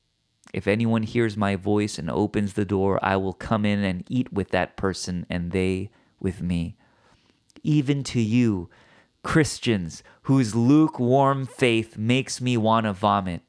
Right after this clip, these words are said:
Jesus says, "I make myself available to you.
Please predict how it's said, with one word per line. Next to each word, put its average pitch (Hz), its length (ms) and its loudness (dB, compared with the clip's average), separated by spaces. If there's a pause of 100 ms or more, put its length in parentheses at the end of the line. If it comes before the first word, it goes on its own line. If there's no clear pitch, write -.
(540)
Jesus 110 420 0
says, 90 460 -4 (500)
"I 95 140 -2
make 107 320 -2
myself 90 580 -2
available 92 640 0
to - 180 -6
you. 95 300 -4